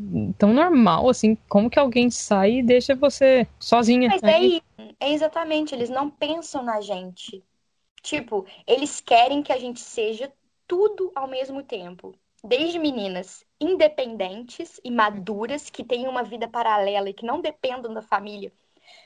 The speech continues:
Speaker 2: pra pegar informações aqui, pra
Speaker 1: Uhum.
Speaker 2: pra se virar sozinho,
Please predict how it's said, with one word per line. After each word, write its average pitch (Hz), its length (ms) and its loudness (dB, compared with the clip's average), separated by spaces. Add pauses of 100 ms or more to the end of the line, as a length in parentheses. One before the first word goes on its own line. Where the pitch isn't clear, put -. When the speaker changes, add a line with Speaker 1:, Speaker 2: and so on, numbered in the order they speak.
(100)
Speaker 2:
pra 285 420 2
pegar 311 240 -10
informações 294 720 -12
aqui, 247 560 -20
pra 196 800 -2 (260)
Speaker 1:
Uhum. 190 320 6 (120)
Speaker 2:
pra 233 160 2
se 233 180 -16
virar 240 520 -2
sozinho, 214 680 -8